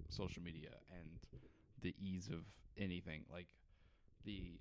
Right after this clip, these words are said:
you can literally become a personality with whatever the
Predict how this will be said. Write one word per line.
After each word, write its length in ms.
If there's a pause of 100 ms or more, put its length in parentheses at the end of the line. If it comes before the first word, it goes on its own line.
(120)
you 160
can 380
literally 340
become 300
a 60
personality 800 (680)
with 160
whatever 320
the 80